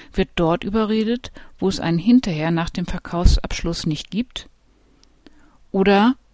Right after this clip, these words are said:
zum Beispiel kurz vor einer Insolvenz nicht berücksichtigt wird. Wenn wir diesen Auftrag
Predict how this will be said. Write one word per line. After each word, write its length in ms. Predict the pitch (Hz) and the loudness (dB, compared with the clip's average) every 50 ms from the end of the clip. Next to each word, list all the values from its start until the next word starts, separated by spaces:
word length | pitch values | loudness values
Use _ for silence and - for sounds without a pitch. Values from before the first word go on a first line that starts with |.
| _ - | _ -12
zum 220 | - - 196 175 | -4 0 0 2
Beispiel 580 | 151 156 156 160 175 - - - 196 190 190 196 | 2 2 0 0 -2 -4 -4 -2 -2 0 0 -2
kurz 300 | - - - 185 175 - | -4 -4 -6 -6 -4 -4
vor 120 | - 214 | -4 -2
einer 220 | 175 165 165 160 - | -2 0 0 -2 -2
Insolvenz 840 | - 165 165 156 165 160 151 156 156 160 180 208 - - - - - _ _ _ _ _ _ _ _ _ _ _ _ - | -2 -2 0 0 0 -2 -2 -4 -2 -2 -4 -4 -6 -8 -12 -12 -14 _ _ _ _ _ _ _ _ _ _ _ _ 0
nicht 200 | 196 190 - - | 0 0 0 -4
berücksichtigt 680 | - 175 160 160 - - - - - 214 202 - - | -4 -4 0 6 8 8 8 8 6 -6 -8 -6 -2
wird. 320 | - 208 160 135 - - - - - - - - - - - - - - _ _ _ _ _ _ _ _ - - - - - | -2 -2 -2 -2 -6 -12 -16 -18 -20 -20 -20 -20 -20 -20 -20 -20 -20 -20 _ _ _ _ _ _ _ _ -20 -20 -20 -8 0
Wenn 140 | - 196 196 | 2 4 4
wir 80 | 196 190 | 4 4
diesen 320 | 165 220 247 240 262 240 | 2 2 4 6 6 6
Auftrag 520 | - - 196 196 - - - 196 190 - | 6 4 -2 -2 -4 -6 -6 -6 -6 -6